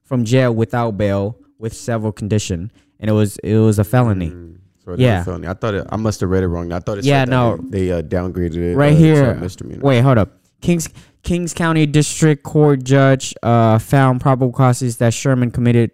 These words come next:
Speaker 1: four offenses, misdemeanor, and cro-, cross misdemeanor charges with criminal trespassing in the second degree and malicious mischief in the third, both carrying domestic violence misdemeanor charges, resisting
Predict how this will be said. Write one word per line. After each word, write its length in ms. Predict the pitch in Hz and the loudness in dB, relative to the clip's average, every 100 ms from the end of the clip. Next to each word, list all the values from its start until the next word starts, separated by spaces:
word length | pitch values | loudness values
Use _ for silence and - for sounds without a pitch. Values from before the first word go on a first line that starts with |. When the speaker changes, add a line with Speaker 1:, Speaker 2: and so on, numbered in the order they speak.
| - | -4
Speaker 1:
four 220 | 131 123 | 0 2
offenses, 440 | 117 127 - 120 | 2 -2 0 -2
misdemeanor, 580 | 123 120 - 117 127 123 | 0 0 0 2 4 4
and 280 | 110 113 107 | 2 0 0
cro-, 280 | - 117 117 - - - | 2 2 0 -6 -20 -10
cross 320 | - 139 135 | 2 4 4
misdemeanor 640 | 131 123 - 117 120 117 110 | 4 2 4 4 6 6 4
charges 500 | - 117 113 110 117 | 4 4 4 2 2
with 160 | 110 | 0
criminal 560 | - 135 123 117 113 110 _ - | 0 0 2 4 4 2 _ -2
trespassing 680 | 127 120 - 117 113 117 | 0 0 2 2 2 2
in 100 | 110 | 2
the 60 | 110 | 2
second 360 | - 117 120 107 | 2 0 2 2
degree 380 | 107 113 110 - _ _ _ - | 4 6 4 0 _ _ _ 0
and 240 | 110 110 | 2 4
malicious 460 | 110 110 110 117 113 | 4 4 4 2 2
mischief 680 | 117 113 - - 120 110 113 | 2 2 -2 -2 2 2 2
in 60 | |
the 100 | 107 | 0
third, 500 | - 139 139 135 123 | 2 2 4 2 2
both 260 | 117 117 - | 2 2 2
carrying 420 | - 120 113 110 | 0 2 4 2
domestic 420 | 101 110 113 117 | 2 2 2 0
violence 540 | 98 110 110 110 104 - _ _ _ | 0 2 4 2 0 -6 _ _ _
misdemeanor 600 | 113 110 - 110 110 110 | 0 0 2 4 4 4
charges, 440 | 104 110 104 104 104 | 4 4 4 2 4
resisting 600 | 104 110 120 123 110 | 4 6 4 2 0